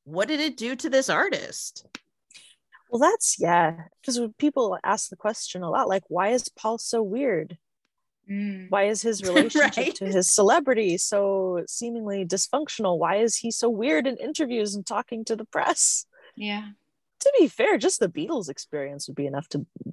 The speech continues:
Speaker 2: mess someone up for life.
Speaker 3: Oh, yeah. Well,
Speaker 1: Yeah.
Speaker 3: and, and how can you not,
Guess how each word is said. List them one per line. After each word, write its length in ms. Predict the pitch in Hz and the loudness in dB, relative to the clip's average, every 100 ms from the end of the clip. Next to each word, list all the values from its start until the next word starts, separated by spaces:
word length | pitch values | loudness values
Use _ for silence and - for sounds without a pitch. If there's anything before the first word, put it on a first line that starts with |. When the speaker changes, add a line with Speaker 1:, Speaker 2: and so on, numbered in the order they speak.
| - | -6
Speaker 2:
mess 320 | 151 143 139 | -2 0 2
someone 300 | - 156 143 | 2 2 2
up 120 | 139 - _ _ _ _ | 0 -2 _ _ _ _
for 260 | - 139 | 0 2
life. 380 | 139 139 143 160 _ _ _ - - | 4 4 2 -4 _ _ _ -12 -4
Speaker 3:
Oh, 260 | 311 262 | -2 -2
yeah. 440 | 208 233 202 175 185 - | -4 -4 -4 -6 -8 2
Well, 100 | 349 | 4
Speaker 1:
Yeah. 220 | 170 156 | 4 2
Speaker 3:
and, 100 | 151 - _ _ _ _ _ - | -2 -10 _ _ _ _ _ -10
and 100 | 330 | -8
how 200 | - 453 453 | -4 -6 -6
can 220 | 453 415 | -10 -8
you 160 | 403 370 | -8 -4
not, 340 | 339 339 302 | -2 0 0